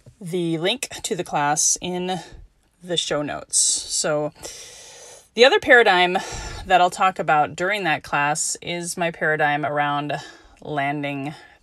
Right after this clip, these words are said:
pages. Now, before covid, face-to-face, belly-to-belly was I, um,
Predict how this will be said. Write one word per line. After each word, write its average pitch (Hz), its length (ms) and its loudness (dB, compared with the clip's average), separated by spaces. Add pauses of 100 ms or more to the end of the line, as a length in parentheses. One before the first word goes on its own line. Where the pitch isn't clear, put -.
pages. - 760 -6 (400)
Now, 151 180 -2
before 269 460 0
covid, 165 580 2 (680)
face-to-face, 226 720 2
belly-to-belly 190 640 4
was 196 240 2
I, 151 420 4 (220)
um, 151 540 -2